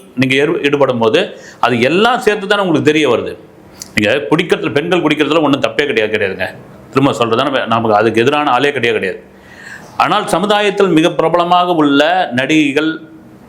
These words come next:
முக்கியமானவர்கள், இவர்கள் எது செய்தாலும் அதை பின்பற்றக்கூடிய அளவிற்கு இங்க அவ்வளோ பேர் வந்து ரெடியா இருக்காங்க. நீங்க இந்த டைவர்ஸ் மேட்டர் கூட குடும்ப நல கோர்ட்ல அவ்வளோ வருது.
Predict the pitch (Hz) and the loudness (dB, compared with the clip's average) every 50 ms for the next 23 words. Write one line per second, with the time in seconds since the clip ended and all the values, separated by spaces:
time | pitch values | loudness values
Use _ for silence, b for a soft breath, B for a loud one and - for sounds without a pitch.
0 | - - 123 131 127 123 156 160 156 151 143 135 139 131 117 117 131 151 156 156 | -8 -2 0 0 2 2 0 0 2 2 0 0 2 0 0 0 2 0 0 0
1 | - 131 139 143 151 147 151 151 143 117 127 147 - 196 175 135 170 156 151 147 | 0 0 2 2 2 2 0 0 0 2 2 2 2 2 2 2 2 0 2 2
2 | 135 131 131 156 180 190 - - 135 147 165 151 - - 156 185 185 185 180 - | 2 2 2 0 -2 -2 -2 -2 -2 0 -2 -2 -2 0 0 2 2 0 0 0
3 | 170 160 - - 139 139 131 123 120 120 123 120 127 143 147 214 214 175 143 139 | 0 -2 0 0 0 0 2 2 2 2 2 2 0 0 0 0 0 2 2 2
4 | 160 185 190 180 175 180 196 226 196 - 131 135 151 185 202 202 180 - 190 202 | 4 4 4 4 4 2 2 2 0 0 -2 0 2 2 2 2 2 2 2 2
5 | 175 156 156 175 180 156 135 135 143 147 135 - - 113 113 - - - _ _ | 2 2 0 0 0 0 0 0 0 0 -2 -2 -4 -6 -6 -8 -14 -20 _ _
6 | _ - - - - - B B B B B B 110 113 117 120 131 110 120 131 | _ -20 -20 -20 -20 -20 B B B B B B -4 -4 0 0 0 0 0 0
7 | 165 196 185 170 - 185 165 156 160 147 147 165 180 165 - 156 170 175 175 170 | 0 0 0 0 0 -2 -2 0 0 0 0 0 0 0 0 0 0 2 2 2
8 | 160 151 139 143 151 147 147 156 156 143 135 143 151 147 139 143 151 156 160 160 | 2 2 2 2 2 2 2 2 2 2 2 2 2 2 2 2 2 2 2 2
9 | 151 | 0